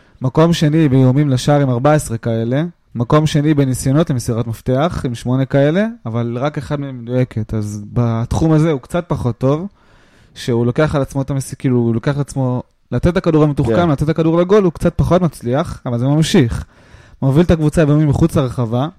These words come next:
Speaker 2: אוקיי.
Speaker 1: מוביל את הקבוצה בפער גדול מהמקום השני בדריבלים.
Speaker 2: גם מקום שני בליגה בדריבלים מוצלחים, עם עשרים ושבע כאלה.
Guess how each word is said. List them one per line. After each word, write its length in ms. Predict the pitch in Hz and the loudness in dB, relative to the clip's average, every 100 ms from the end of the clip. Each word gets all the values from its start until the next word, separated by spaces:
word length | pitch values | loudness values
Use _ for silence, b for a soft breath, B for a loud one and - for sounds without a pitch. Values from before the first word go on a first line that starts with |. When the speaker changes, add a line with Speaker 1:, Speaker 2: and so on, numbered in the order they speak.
| - | -8
Speaker 2:
אוקיי. 260 | 101 - 113 | -6 0 2
Speaker 1:
מוביל 220 | 131 170 | 4 4
את 80 | 170 | 2
הקבוצה 360 | 143 131 156 | 0 0 2
בפער 380 | 139 131 156 151 | 0 2 4 4
גדול 340 | 139 139 170 185 | 2 4 6 6
מהמקום 420 | 151 127 139 131 | 4 2 2 0
השני 260 | 123 131 | 0 0
בדריבלים. 640 | 123 127 160 151 120 127 170 - | 0 2 4 4 2 0 -4 -2
Speaker 2:
גם 120 | 117 | -2
מקום 200 | 117 127 | 2 0
שני 180 | 127 120 | 0 0
בליגה 280 | 120 117 107 | 0 0 2
בדריבלים 420 | 104 117 117 110 | 2 2 2 0
מוצלחים, 480 | 104 - 104 95 98 - - | -2 -4 -6 -6 -8 -8 -6
עם 120 | 104 | -6
עשרים 220 | - 104 | -4 -4
ושבע 280 | 104 104 90 | -2 -2 -4
כאלה. 260 | 87 82 | -4 -4